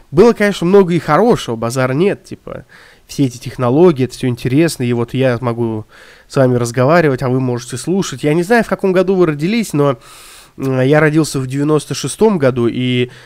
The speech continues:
скажу, что еще, э, недавно, когда был маленький, алименты, которые мне приходили от отца, они не приходили на карту, не было такого...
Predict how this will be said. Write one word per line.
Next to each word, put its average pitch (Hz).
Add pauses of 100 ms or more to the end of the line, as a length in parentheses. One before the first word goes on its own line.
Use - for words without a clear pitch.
(160)
скажу, 139
что 160
еще, 156 (920)
э, 135
недавно, 151 (340)
когда 135
был 135
маленький, 175 (260)
алименты, 175
которые 160
мне 147
приходили 143
от 131
отца, 185
они 135
не 143
приходили 156
на 143
карту, 139
не 135
было 143
такого... 143